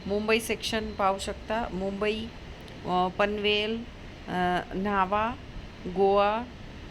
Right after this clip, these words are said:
हजीरा, उरण, ठीक आहे. तशा या, अ, मुंबई सेक्टरच्या आहेत. अ, ज्या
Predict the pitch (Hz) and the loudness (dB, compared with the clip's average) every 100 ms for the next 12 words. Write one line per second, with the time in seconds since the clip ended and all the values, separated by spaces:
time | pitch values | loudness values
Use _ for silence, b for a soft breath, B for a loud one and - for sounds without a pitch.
0 | - - - - - - 170 208 208 208 | -10 -10 -10 -12 -10 -6 -2 0 4 4
1 | 220 269 - - - - - - - - | 2 -2 -12 -14 -14 -14 -14 -12 -12 -12
2 | - - - - 196 214 220 254 - - | -12 -12 -8 -2 2 4 4 -2 -6 -10
3 | - - - - - - 208 - 262 285 | -10 -10 -10 -12 -12 -8 -6 -4 -4 -6
4 | - - - - 180 190 - 202 208 208 | -10 -12 -12 -4 -2 0 0 0 2 2
5 | 208 208 - 147 143 139 123 - - - | 0 0 0 0 0 -2 -4 -8 -10 -6
6 | 202 208 208 208 214 - 196 - 202 202 | -2 2 2 2 -2 -2 -4 0 0 0
7 | 196 - 214 - - - - - 165 165 | -4 -10 -10 -10 -10 -10 -8 -4 -2 0
8 | 165 160 208 220 220 220 | -2 2 4 6 4 0